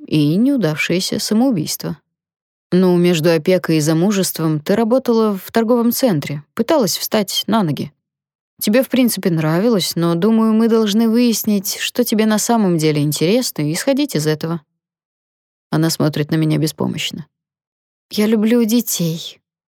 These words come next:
Может, попробовать устроиться в детский сад Валентины?» Надо подумать. У прежней Кассандры не было степени бакалавра, и я точно не знаю, на какую должность она могла бы рассчитывать со школьным аттестатом.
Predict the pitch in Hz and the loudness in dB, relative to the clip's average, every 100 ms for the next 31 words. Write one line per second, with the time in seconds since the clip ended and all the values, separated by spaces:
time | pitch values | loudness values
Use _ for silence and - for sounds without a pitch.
0 | - 240 247 247 - 247 254 254 233 220 | 0 2 2 0 -2 -2 2 2 2 0
1 | 233 - 220 233 220 - 185 170 208 - | -2 -2 0 2 2 0 0 0 0 -2
2 | 196 190 185 190 208 196 220 220 180 - | 0 0 0 0 2 0 0 0 -2 -6
3 | _ _ _ _ _ _ _ _ _ _ | _ _ _ _ _ _ _ _ _ _
4 | 165 165 170 196 190 196 180 160 151 151 | -2 2 2 0 0 0 2 0 0 0
5 | 156 135 - - - - _ _ _ _ | -4 -4 -6 -6 -10 -20 _ _ _ _
6 | _ _ 247 214 269 254 254 233 226 - | _ _ -4 2 2 4 2 2 0 2
7 | 269 254 226 208 247 233 226 214 - 220 | 2 2 4 4 2 2 2 0 -2 0
8 | 208 208 196 - 202 190 151 147 147 - | 0 0 0 0 0 2 0 0 -4 -4
9 | - 160 170 175 196 196 190 185 196 190 | -2 0 0 0 -2 -2 0 0 0 0
10 | 233 165 147 151 156 180 160 170 196 175 | 0 2 0 -2 -2 0 2 2 0 -2
11 | 156 - 165 165 165 170 170 165 165 - | -2 -2 -2 0 0 0 0 0 -2 -4
12 | 220 202 185 - 175 - 185 180 175 175 | -4 -2 -4 -4 -6 -4 -2 0 -2 -4
13 | 175 - 151 147 147 147 | -6 -4 -4 -4 -6 -10